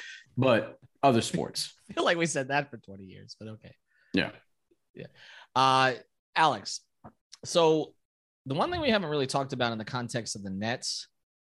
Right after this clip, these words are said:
Speaker 2: is that if those guys came back with some of the pieces that they added, that they would actually be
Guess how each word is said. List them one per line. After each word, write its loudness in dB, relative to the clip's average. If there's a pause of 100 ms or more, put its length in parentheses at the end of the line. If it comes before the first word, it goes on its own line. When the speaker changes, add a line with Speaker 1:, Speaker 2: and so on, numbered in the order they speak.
(440)
Speaker 2:
is 0
that 0
if 2
those 0
guys 0
came -8
back -8
with -10
some -4
of -2
the -6
pieces -8
that -8
they -4
added, -2
that -4
they 0
would 2
actually 0
be -6